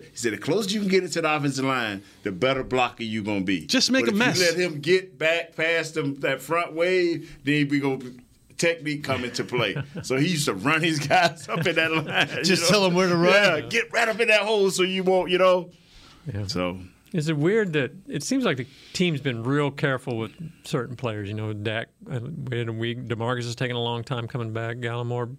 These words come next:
Speaker 4: yet they keep running Zeke out there.
Speaker 2: <laughs> They
Speaker 1: Zeke
Speaker 2: get all
Speaker 1: could
Speaker 2: that
Speaker 1: run
Speaker 2: fifteen
Speaker 1: himself
Speaker 2: mil.
Speaker 1: out there, man.
Speaker 2: They gonna get all that fifteen mil and be like, "All right, we're done with you."
Speaker 4: Yeah, but,
Speaker 1: Zeke
Speaker 4: I mean,
Speaker 1: quit running out there, man.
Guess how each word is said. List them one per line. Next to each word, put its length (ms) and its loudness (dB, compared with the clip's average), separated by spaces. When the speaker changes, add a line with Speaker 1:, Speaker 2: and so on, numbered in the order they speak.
Speaker 4:
yet 280 -2
they 220 -4
keep 260 -4
running 220 -2
Zeke 240 -4
out 220 -12
there. 300 -12
Speaker 2:
<laughs> 40 -20
They 140 -2
Speaker 1:
Zeke 160 6
Speaker 2:
get 40 -2
all 120 2
Speaker 1:
could 80 4
Speaker 2:
that 100 2
Speaker 1:
run 140 2
Speaker 2:
fifteen 200 2
Speaker 1:
himself 320 4
Speaker 2:
mil. 80 2
Speaker 1:
out 80 0
there, 100 2
man. 320 0
Speaker 2:
They 80 -2
gonna 100 2
get 100 2
all 120 2
that 140 2
fifteen 360 2
mil 160 4
and 80 2
be 60 2
like, 160 2
"All 140 2
right, 100 -2
we're 120 0
done 240 2
with 160 -6
you." 140 -6
Speaker 4:
Yeah, 300 -4
but, 160 -2
Speaker 1:
Zeke 260 4
Speaker 4:
I 20 -4
mean, 80 -6
Speaker 1:
quit 180 2
running 320 4
out 200 2
there, 220 -2
man. 400 -2